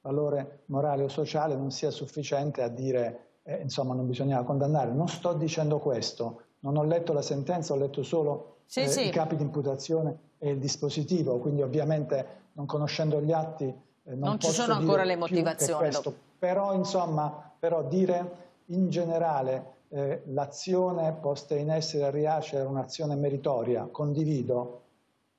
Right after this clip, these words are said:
Speaker 1: non è sufficiente a dire questo giustificava o avrebbe giustificato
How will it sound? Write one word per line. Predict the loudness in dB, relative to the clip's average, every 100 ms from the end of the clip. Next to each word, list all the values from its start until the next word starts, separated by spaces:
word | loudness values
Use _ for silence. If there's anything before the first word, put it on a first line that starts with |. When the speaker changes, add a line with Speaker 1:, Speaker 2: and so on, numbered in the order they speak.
| _ _ _
Speaker 1:
non | -2 0
è | 0
sufficiente | -2 -2 0 0 0 0
a | 0
dire | 0 2 0 0
questo | -2 -2 -2 -4 -6
giustificava | -8 -8 -6 -8 -6 -2 0 0 0
o |
avrebbe | 0 0 -2 -4
giustificato | -6 -8 -8 -2 0 0 -2 -6